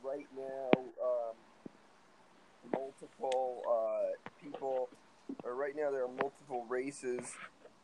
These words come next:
uh, which are looking, uh, competitive, uh, one of which is Montana. Steve Bullock, the incumbent Democrat, uh, is retiring.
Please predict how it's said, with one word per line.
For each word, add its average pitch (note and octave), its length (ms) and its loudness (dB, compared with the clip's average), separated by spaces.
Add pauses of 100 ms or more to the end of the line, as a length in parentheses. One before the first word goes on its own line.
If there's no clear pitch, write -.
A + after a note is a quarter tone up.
(100)
uh, A#2 240 12
which B2 280 0
are B2 120 -2
looking, B2 680 -4
uh, A2 380 10 (440)
competitive, D3+ 880 12 (460)
uh, A#2+ 220 12
one C#3+ 280 2
of D3 140 -2
which C3+ 280 6 (160)
is C3 120 4 (180)
Montana. B2 800 6
Steve - 380 -8 (160)
Bullock, C#3+ 360 6
the B2+ 120 -2
incumbent A#2+ 540 0
Democrat, C3+ 760 8 (420)
uh, B2+ 160 8 (100)
is D3 160 -2 (100)
retiring. D3 840 8